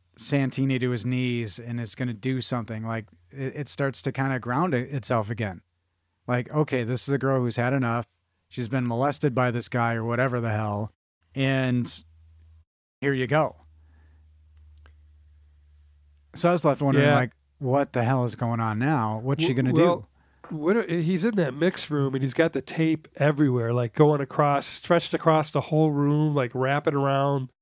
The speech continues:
Speaker 2: the corners of jars and furniture.
Speaker 1: Yep.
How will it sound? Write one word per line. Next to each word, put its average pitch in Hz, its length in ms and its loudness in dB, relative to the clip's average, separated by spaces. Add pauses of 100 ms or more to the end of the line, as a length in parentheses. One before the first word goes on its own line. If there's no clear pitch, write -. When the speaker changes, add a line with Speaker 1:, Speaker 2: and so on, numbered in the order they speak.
(400)
Speaker 2:
the 147 80 -4
corners 147 540 2
of 127 320 -4
jars 143 640 2
and 120 160 -4
furniture. 151 800 2
Speaker 1:
Yep. 135 220 4